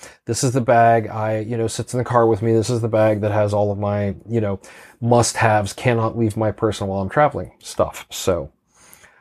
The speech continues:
um, so Dana wrote me back and said, "Thank you so much for the info. I wanted to give you an update on my bag success.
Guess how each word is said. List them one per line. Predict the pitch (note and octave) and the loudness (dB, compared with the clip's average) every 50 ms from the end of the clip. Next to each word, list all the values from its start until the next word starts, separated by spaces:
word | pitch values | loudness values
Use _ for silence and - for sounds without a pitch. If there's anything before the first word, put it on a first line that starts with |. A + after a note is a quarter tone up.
| _ _ - | _ _ -8
um, | A#2 G#2+ G2+ G2 F#2+ F#2+ - _ _ _ _ _ _ _ _ _ _ _ _ _ _ _ _ _ _ _ _ - | -4 -4 -4 -4 -6 -8 -12 _ _ _ _ _ _ _ _ _ _ _ _ _ _ _ _ _ _ _ _ -10
so | - - - C#3 B2 B2 B2 A#2+ A#2+ A#2+ | -8 -2 2 2 4 4 4 2 2 0
Dana | A2 A2 C#3 B2+ C3+ C#3+ | 0 0 0 2 2 4
wrote | C#3+ D3+ E3+ E3 | 4 4 4 2
me | G3 A3 | 0 0
back | A#3+ D4 D#4+ D4+ - - - - _ _ _ _ _ _ _ _ _ _ _ _ _ _ _ _ | 0 0 0 0 -4 -8 -16 -20 _ _ _ _ _ _ _ _ _ _ _ _ _ _ _ _
and | - B2 C3 B2+ | -4 -4 -4 0
said, | - D3+ C3+ A#2+ | 2 0 2 2
"Thank | - C#3+ D3+ F3+ F3+ | 2 2 0 2 0
you | G3+ G3 | -2 -2
so | E3 - F3+ E3 | -2 0 0 0
much | E3 D#3+ D#3+ | 0 0 -2
for | - D#3+ | -2 -2
the | D3+ C#3+ | -2 -2
info. | C#3+ C#3+ - E3+ F#3 G#3 | -2 -2 -2 0 0 2
I | G3+ | 2
wanted | D#3 C3+ C3 B2+ A#2+ | 0 0 -2 -4 -4
to | A#2+ | -4
give | B2 A#2+ A2+ | -4 -2 -2
you | A#2+ B2 | -2 -2
an | A#2 | -2
update | - B2 A#2+ - E3+ F3+ F3 - | -4 -4 -2 0 0 0 0 0
on | C3 C3 C3+ | -4 -4 -2
my | D3 D#3+ E3+ | -2 -2 -2
bag | D#3+ _ - F#2+ F#2 F#2+ G2 G2 | -4 _ -6 -6 -4 -4 -6 -8
success. | - - D3+ - - - - - B3+ C3+ G#2 - - - - | -10 -10 -10 -10 -10 -6 0 2 2 2 2 0 -6 -16 -18